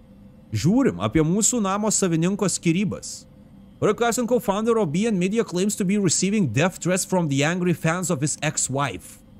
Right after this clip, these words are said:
Supratau. Gerai. Jo buvusios žmonios fanai, e, siunčia jam mirties grasinimus. It's not unusual for audience to be nosy about some of the celebrities' personal matters, but sometimes it's just too overbearing. We see something similar with the case of Roy Carson, the C E O,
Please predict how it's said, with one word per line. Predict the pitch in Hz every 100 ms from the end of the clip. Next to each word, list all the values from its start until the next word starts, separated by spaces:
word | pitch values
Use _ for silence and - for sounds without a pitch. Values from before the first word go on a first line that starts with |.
| - - - -
Supratau. | - 104 110 190 - - - - - - - -
Gerai. | 160 220 165 196 - - - - - - - - 127
Jo | 156
buvusios | 175 226 254 185
žmonios | 170 175 160 202 208 -
fanai, | - 160 175 196 208 180
e, | 156
siunčia | 143 156 175 202
jam | 170 180
mirties | 165 131 160 175
grasinimus. | 147 135 - 180 110 - - -
It's | - 123
not | 233 190
unusual | 185 226 123 95
for | 107 147
audience | 120 98
to | -
be | 104
nosy | 107 131 147 95
about | 92 98 95
some | 151 147
of |
the | 101
celebrities' | - 113 131 95 92
personal | 113 95 85
matters, | 98 90
but | 87 -
sometimes | 117 85
it's | 87
just | 107 -
too | 123
overbearing. | 165 143 98 90 58 - -
We | 202
see | 240
something | 220 202
similar | - 190 123
with | 95
the | 87
case | 107 143
of | 113
Roy | 104 104
Carson, | 104 -
the | 90
C | - 240
E | 220
O, | 170 196